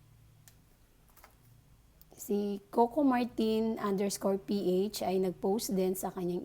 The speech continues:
Instagram. Ah, bale, admin lang ito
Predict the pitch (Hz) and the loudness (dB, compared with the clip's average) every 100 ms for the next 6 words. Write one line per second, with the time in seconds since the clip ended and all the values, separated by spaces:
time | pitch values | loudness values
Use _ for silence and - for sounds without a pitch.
0 | 175 156 185 165 165 175 302 320 - - | -6 -6 -4 -4 -4 -2 -2 -4 -10 -20
1 | - - - - 214 196 185 214 214 208 | -20 -20 -20 -6 -4 0 2 2 2 2
2 | 202 202 202 - 214 202 220 220 220 202 | 2 0 -2 0 2 4 4 4 2 0
3 | 202 214 - | 0 -4 -2